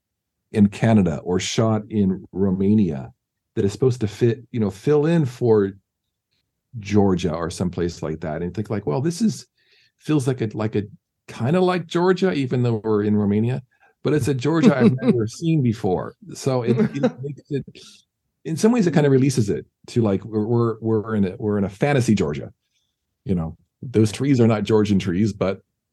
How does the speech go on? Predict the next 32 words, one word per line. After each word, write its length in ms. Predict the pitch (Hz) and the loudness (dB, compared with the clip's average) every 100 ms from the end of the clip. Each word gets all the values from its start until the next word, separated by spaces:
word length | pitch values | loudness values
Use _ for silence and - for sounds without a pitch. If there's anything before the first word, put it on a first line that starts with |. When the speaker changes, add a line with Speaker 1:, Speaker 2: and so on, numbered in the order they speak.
| - | -6
Speaker 1:
those 240 | 110 98 | -2 0
accents 420 | 92 107 110 98 | 0 -2 -2 0
are 100 | 98 | 0
Georgian 280 | 95 98 98 | 2 0 0
accents. 340 | 90 87 110 92 | -2 -2 -2 0
I 100 | 127 | 2
don't 100 | 120 | 4
know 80 | |
where 140 | 117 110 | 4 4
I 80 | 107 | 2
am. 200 | 87 69 - _ _ _ - - | 0 -4 -10 _ _ _ -20 -20
Speaker 2:
Mm-hmm. 340 | - 113 110 | -14 -12 -4
Speaker 1:
And 100 | 117 | 2
I 40 | 123 | 4
think 140 | 160 | 6
as 80 | 123 | 4
a, 460 | 113 - 123 - 127 | 2 -2 -6 -4 0
if 80 | |
you're 80 | 120 | 0
a 20 | 107 | 2
film 260 | - 165 | 4 4
goer 260 | 131 110 95 | 6 4 4
looking 240 | 120 120 | 2 2
at, 140 | 98 - | 0 -2
at 280 | 95 95 104 | -6 -6 -4
watching 320 | 110 123 101 | -2 0 0
one 100 | 98 | 0
of 60 | |
those 160 | 95 90 | 0 -2
productions, 440 | - 92 - 85 104 | -2 -2 -4 -8 -6
it, 200 | 98 101 | -10 -6
it, 120 | 107 | -6